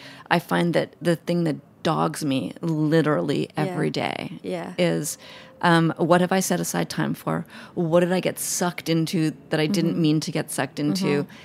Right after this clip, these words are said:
Speaker 1: And how do I get out of the, <laughs>
Speaker 2: <laughs>
Speaker 1: how do I get, um, how do we create structure and knowing that if, if I need to impose it on myself, it's not something I'm good at. So
Speaker 2: Yeah.
Speaker 1: it's, um, it is, it is my,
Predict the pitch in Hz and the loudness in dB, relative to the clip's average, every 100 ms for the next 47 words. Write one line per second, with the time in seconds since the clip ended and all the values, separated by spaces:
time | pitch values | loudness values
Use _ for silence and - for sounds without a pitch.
0 | - - - 175 165 - - 208 214 185 | -20 -12 -2 0 -2 -6 -4 0 2 2
1 | 175 165 - - 160 180 160 190 175 - | 0 0 -4 -2 0 2 2 2 -2 -10
2 | - - 156 220 208 196 233 294 - - | -4 0 2 4 4 2 0 -4 0 2
3 | 320 - 240 214 185 269 - - - 180 | 2 0 0 0 -2 -10 -14 -14 -4 0
4 | 175 202 202 - - 196 220 233 180 160 | 0 2 -2 -2 0 4 4 2 -2 -2
5 | - 160 180 170 165 165 165 156 151 - | -2 -2 0 0 2 2 2 2 0 -2
6 | - 160 - - _ - 160 170 165 147 | -4 -4 -8 -20 _ -6 -2 0 0 -2
7 | 170 160 170 160 151 151 151 - 156 160 | -4 -2 -2 0 -2 -2 -4 -4 -4 -4
8 | - 143 - 156 143 147 - 131 - - | -6 -6 -6 -6 -6 -6 -8 -8 -8 -10
9 | - 185 175 180 185 - - - 185 - | -2 2 4 2 -4 -12 -16 0 0 0
10 | - 170 165 160 - - - 170 175 143 | 0 2 2 -2 -6 -18 -10 0 0 0
11 | - - 175 165 - - 175 156 160 156 | -10 -8 -4 -2 -4 -4 -2 0 -2 -4